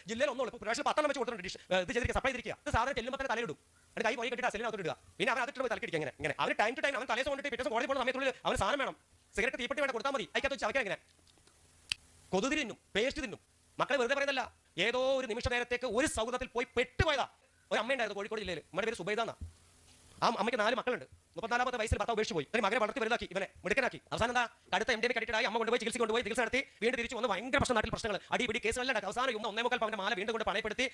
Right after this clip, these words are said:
ഈ ഉമ്മ മകനെ നല്ല ഡി സെന്ററിലേക്ക് കൊണ്ടുപോയി. മൂന്ന് മാസം ട്രീറ്റ്മെന്റ് ടൈമാണ്. വന്നിട്ട് തെറിയും വഴക്കൊന്നും കേൾക്കാതെ വെച്ചിട്ട് ഉമ്മയ്ക്ക് ഓപ്പറേഷൻ പറഞ്ഞത് നേരെ കോഴിക്കോട്, കോഴിക്കോട് മെഡിക്കൽ കോളേജിൽ നിന്ന് ഉമ്മയുടെ അറുപത് ആയിരുന്നു. അവിടുത്തെ ഓപ്പറേഷൻ ചെയ്തിട്ട് അടിവാരത്ത് വന്നിട്ട് മകളുടെ വീട്ടിൽ വന്ന് കിടക്കുകയായിരുന്നു. ട്രീറ്റ്മെന്റ് കഴിഞ്ഞ് മകൻ വന്നു. വന്നപ്പോൾ അയൽവാസിയായിട്ട് വർത്തമാനം പറഞ്ഞിട്ട് ഉമ്മ എടുത്തുകൊണ്ട് പറഞ്ഞു, "ഇപ്പോൾ നിങ്ങൾ ചിലക്ക് നിർത്താറായിട്ടില്ലേ?" എന്ന് പറഞ്ഞു.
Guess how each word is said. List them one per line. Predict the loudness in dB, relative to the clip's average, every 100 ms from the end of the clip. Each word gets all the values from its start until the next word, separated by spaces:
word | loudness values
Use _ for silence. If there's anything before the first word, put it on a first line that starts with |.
| -4
ഈ | -4
ഉമ്മ | 0
മകനെ | 0 0
നല്ല | -4 -2
ഡി | -2
സെന്ററിലേക്ക് | -2 -4 -4
കൊണ്ടുപോയി. | -4 -4 -4 -2
മൂന്ന് | 0
മാസം | 0
ട്രീറ്റ്മെന്റ് | -2 -2 0
ടൈമാണ്. | 0 -2
വന്നിട്ട് | -4 -6 -4
തെറിയും | -4 -4
വഴക്കൊന്നും | -4 -4
കേൾക്കാതെ | -4 -4
വെച്ചിട്ട് | -4 -4
ഉമ്മയ്ക്ക് | -4
ഓപ്പറേഷൻ | -2 -2
പറഞ്ഞത് | -2 -2 -2 -4 -2
നേരെ | 0 0 -4 -8
കോഴിക്കോട്, | -4 -2 0 -2 -4
കോഴിക്കോട് | -4 -2 -2
മെഡിക്കൽ | -4 -2
കോളേജിൽ | -4 -2
നിന്ന് | -2
ഉമ്മയുടെ | -2
അറുപത് | -2 -2
ആയിരുന്നു. | -2
അവിടുത്തെ | -4 -2
ഓപ്പറേഷൻ | -4 -2
ചെയ്തിട്ട് | -2 -2 -4 -8 -2
അടിവാരത്ത് | 0 0 0 -4 -6
വന്നിട്ട് | -6 -6
മകളുടെ | -4 -2 -2
വീട്ടിൽ | -4 -4
വന്ന് | -4
കിടക്കുകയായിരുന്നു. | -4 -2 -2
ട്രീറ്റ്മെന്റ് | -4 -4 -2
കഴിഞ്ഞ് | -2 -2
മകൻ | -2
വന്നു. | -4
വന്നപ്പോൾ | -6 -8 -6 -2 0
അയൽവാസിയായിട്ട് | 0 -2 -2
വർത്തമാനം | -4 -4
പറഞ്ഞിട്ട് | -4 -6
ഉമ്മ | -4 -4
എടുത്തുകൊണ്ട് | -2 -2
പറഞ്ഞു, | -2 -2
"ഇപ്പോൾ | -6 -2
നിങ്ങൾ | 0 2
ചിലക്ക് | 0 -2
നിർത്താറായിട്ടില്ലേ?" | -2 -2 -2 -2 -4
എന്ന് |
പറഞ്ഞു. | -4